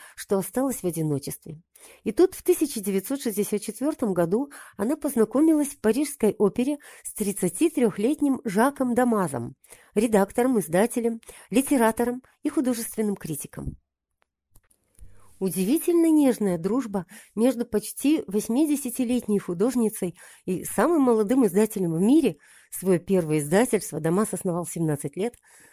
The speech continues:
скрасила одиночество Сони. Она, ведомая, по всей видимости, неутоленным материнским инстинктом, воспитывала и просвещала Дамаза, отлучила его от алкоголя и терпеливо излечивала от эмоциональных проблем,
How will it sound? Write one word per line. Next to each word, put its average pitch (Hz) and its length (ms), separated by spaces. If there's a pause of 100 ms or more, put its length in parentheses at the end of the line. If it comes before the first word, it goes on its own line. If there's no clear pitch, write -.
(140)
скрасила 302 600
одиночество 202 600
Сони. 143 480 (540)
Она, 269 320
ведомая, 277 480
по 233 140
всей 285 260
видимости, 233 580 (260)
неутоленным 233 760
материнским 190 720
инстинктом, 185 760 (280)
воспитывала 294 680
и 226 80
просвещала 208 720
Дамаза, 202 520 (300)
отлучила 180 500
его 240 200
от 214 120
алкоголя 190 640 (280)
и 226 120
терпеливо 233 760
излечивала 247 680
от - 300
эмоциональных 226 720
проблем, 185 500